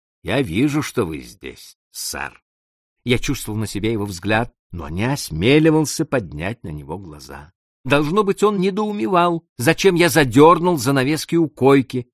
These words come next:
а сам спал на кушетке. Он вышел, открыв, как обычно, дверь и заложив крюк. Слышно было, как команда мыла палубу.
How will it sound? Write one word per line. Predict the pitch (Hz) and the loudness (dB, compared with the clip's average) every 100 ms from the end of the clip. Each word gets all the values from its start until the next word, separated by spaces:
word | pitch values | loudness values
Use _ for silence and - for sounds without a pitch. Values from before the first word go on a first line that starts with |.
| - | -10
а | |
сам | 110 131 135 | -4 -4 -4
спал | - - - 139 143 | -8 -8 2 2 2
на | 139 | -4
кушетке. | - - 110 117 113 - 98 _ _ _ | -6 -8 -4 -4 -4 -16 -20 _ _ _
Он | 123 127 | -2 0
вышел, | 90 131 185 - 170 165 | 0 0 0 0 -4 -2
открыв, | 120 - - 143 151 | -2 -4 -2 -2 0
как | - 127 | -4 -4
обычно, | 107 131 - - 85 | -2 -2 -6 -10 -10
дверь | 76 78 147 160 - _ _ _ | -8 -2 0 0 -6 _ _ _
и | 156 165 _ _ | -6 -6 _ _
заложив | - 82 98 80 67 - 104 - _ | -12 -6 -4 -6 -12 -10 -10 -10 _
крюк. | - 90 - _ _ _ _ _ _ _ _ _ _ _ | -16 -16 -16 _ _ _ _ _ _ _ _ _ _ _
Слышно | - 87 - | -14 -12 -8
было, | 98 104 | -4 -4
как | 104 110 - | -2 -6 -6
команда | 95 90 107 123 131 | -8 -4 -2 -2 -4
мыла | 135 90 101 127 | -4 -4 -6 -8
палубу. | - 71 71 78 - | -8 -10 -10 -14 -18